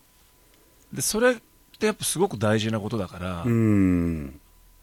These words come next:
Speaker 1: で、つまりモノマネができるっていうのは。
Speaker 2: そっか、演技。あ、そうか。まあ確かに、あの、チャレンジしてみたことないもんね。この人のモノマネやってみようとか。生き-、
Speaker 1: うん。
Speaker 2: 今まで生きててないっすもんね。チャレン-、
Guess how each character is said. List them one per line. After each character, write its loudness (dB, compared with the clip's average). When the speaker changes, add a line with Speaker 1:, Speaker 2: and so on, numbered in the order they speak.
Speaker 1:
で、 -8
つ -8
ま 2
り 2
モ 4
ノ 4
マ 6
ネ 2
が 4
で 0
き -4
る 0
っ -4
て -14
い -4
う -6
の -8
は。 -12
Speaker 2:
そ 0
っ -2
か、 -4
演 6
技。 0
あ、 -4
そ 8
う -2
か。 -4
ま 6
あ 6
確 6
か 10
に、 0
あ -2
の、 2
チ 6
ャ 8
レ 10
ン 10
ジ 4
し 4
て 8
み 10
た 8
こ 2
と 2
な 10
い 10
も 2
ん -4
ね。 -6
こ -2
の 6
人 2
の 4
モ 2
ノ 2
マ 2
ネ 2
や 2
っ -8
て 6
み 10
よ 10
う 2
と 0
か。 -6
生 2
き-、 2
Speaker 1:
う -2
ん。 -10
Speaker 2:
今 6
ま 8
で 6
生 -2
き -12
て -8
て 0
な 10
い 10
っ 10
す -4
も -4
ん -8
ね。 -10
チ -2
ャ 4
レ 8
ン-、 4